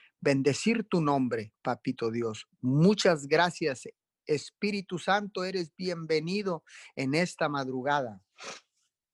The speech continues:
Le damos las gracias a todos aquellos que ya se han conectado a través de la aplicación de Zoom, de las diferentes direcciones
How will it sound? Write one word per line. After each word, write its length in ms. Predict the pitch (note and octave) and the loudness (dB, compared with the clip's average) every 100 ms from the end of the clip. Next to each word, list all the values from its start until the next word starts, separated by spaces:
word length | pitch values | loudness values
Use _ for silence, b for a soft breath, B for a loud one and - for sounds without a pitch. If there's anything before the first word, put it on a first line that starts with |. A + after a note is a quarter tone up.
| _ - - | _ -20 -14
Le 160 | C#3+ D3+ | -8 -2
damos 260 | F3+ F#3+ | 2 4
las 160 | E3+ C#3+ | 4 2
gracias 440 | F3+ F#3+ - D#3+ | 2 0 -2 -8
a 80 | D3+ | -8
todos 340 | - F3 E3 | -8 -8 -6
aquellos 420 | D3 - F3+ E3+ - | -8 -4 -4 -6 -6
que 140 | C#3 | -6
ya 120 | D3+ | -6
se 160 | D#3 F3 | -6 -6
han 120 | E3 | -6
conectado 840 | - D3+ C#3 - D#3+ F3 F#3 G#3+ _ b b b b b | -4 -4 -6 -6 0 2 0 -4 _ b b b b b
a 140 | B2+ | -8
través 340 | - C#3 D3 D3+ | -6 -2 0 0
de 100 | D3 | 0
la 80 | C#3 | -2
aplicación 560 | C3+ B2 B2 - D#3+ | -4 -6 -4 -2 -2
de 120 | D3 | -2
Zoom, 420 | C3 F3 G3 G#3 - _ _ | 0 2 2 -2 -12 _ _
de 140 | - B2+ | -4 -2
las 140 | B2 | 0
diferentes 640 | B2+ B2 B2+ C#3+ C#3 C3+ | 0 2 2 2 2 2
direcciones 960 | C3 B2+ A#2 - D3+ E3 E3+ E3 - | 4 4 2 4 6 6 4 0 -2